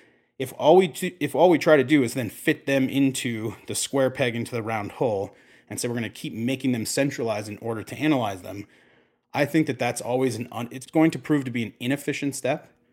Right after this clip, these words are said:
And what I think will happen is that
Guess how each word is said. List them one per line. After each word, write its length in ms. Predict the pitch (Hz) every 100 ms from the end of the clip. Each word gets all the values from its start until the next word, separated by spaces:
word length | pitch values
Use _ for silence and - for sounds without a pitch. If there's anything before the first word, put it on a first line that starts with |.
| _ _ _ _ _ _
And 340 | 127 123 120 -
what 240 | 110 135
I 80 | 113
think 360 | 92 - 214 220
will 180 | 143 127
happen 580 | 117 113 - 107 120 - _ -
is 160 | 117
that 280 | 117 107